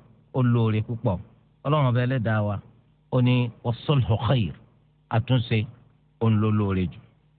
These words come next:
Lábẹ́ òfin ṣẹ̀ríya, oríṣi ọ̀nà méjì làtúnṣe pín sí. Pàápàá jùlọ, ní ìgbà tí òde yé-, èdè òyédè tó bá ṣẹlẹ̀ láàrin èèyàn méjì nípa tó ní í ṣe pẹ̀lú owó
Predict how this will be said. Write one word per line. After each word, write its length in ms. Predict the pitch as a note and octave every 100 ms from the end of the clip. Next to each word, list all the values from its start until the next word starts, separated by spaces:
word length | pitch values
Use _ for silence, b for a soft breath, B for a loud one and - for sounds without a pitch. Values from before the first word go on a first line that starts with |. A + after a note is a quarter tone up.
| _ _ _ _ _ _ _ _ _ _ _
Lábẹ́ 220 | C3+ D#3 C3
òfin 180 | G#2+
ṣẹ̀ríya, 360 | G2+ G#2+ B2+ G#2 F#2+ - - _ _ _ _ _ _ -
oríṣi 260 | C3+ D#3+ D#3
ọ̀nà 160 | C3+ A2
méjì 260 | A#2+ A2+
làtúnṣe 380 | G#2+ F#2 G2+ F#2+
pín 180 | F2+ G2
sí. 140 | - F2+ - _ _ _ _ _ _ -
Pàápàá 300 | B2 C3+ B2+
jùlọ, 240 | A2+ A2 G2 - - _ _ _ _ -
ní 60 | D3
ìgbà 160 | C#3+ A2+
tí 100 | G2
òde 180 | C#3+ A2
yé-, 220 | G2+ A#2
èdè 240 | A#2+ G#2+ G#2
òyédè 340 | G#2 B2+ A#2+ A#2+ - _ _ _ _ _ -
tó 20 | C3+
bá 100 | C3
ṣẹlẹ̀ 320 | A#2+ A#2+ G#2+
láàrin 240 | A#2 C3 G#2+
èèyàn 220 | G2 F#2+
méjì 260 | A2+ A2 F#2 E2+ - _ _ _ _ -
nípa 200 | A#2+ A2+ A2
tó 100 | B2
ní 120 | A#2+
í 60 | G#2+
ṣe 80 |
pẹ̀lú 240 | A2 F#2 G#2+
owó 160 | A2+